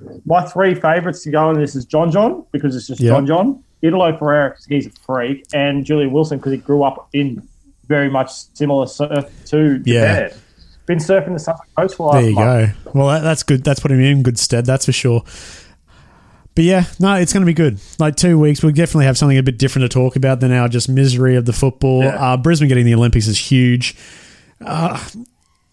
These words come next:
Speaker 1: Really looking forward to the girls four by one hundred on Su-, um, Sunday lunchtime.
Speaker 2: Yeah, you said that was one of your be-, um,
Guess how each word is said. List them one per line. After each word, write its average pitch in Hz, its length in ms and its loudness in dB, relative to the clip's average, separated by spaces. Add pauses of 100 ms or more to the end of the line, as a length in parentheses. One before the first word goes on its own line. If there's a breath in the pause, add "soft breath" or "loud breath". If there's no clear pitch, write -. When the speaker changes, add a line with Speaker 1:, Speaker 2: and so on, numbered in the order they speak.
(1300)
Speaker 1:
Really 175 300 0
looking 147 200 -4
forward 143 240 -2
to - 80 -14
the 135 80 -6
girls 131 440 -2
four 143 200 -2
by 127 100 0
one 123 180 -2
hundred 123 360 -4
on 120 160 -2
Su-, - 160 -12 (100)
um, 127 280 -2
Sunday 131 360 -2
lunchtime. 120 220 0
Speaker 2:
Yeah, 135 400 2
you 175 260 4
said 339 220 -2
that 302 160 0
was 180 180 2
one 175 140 2
of 156 60 2
your 143 120 2
be-, 151 340 -4 (160)
um, 120 560 0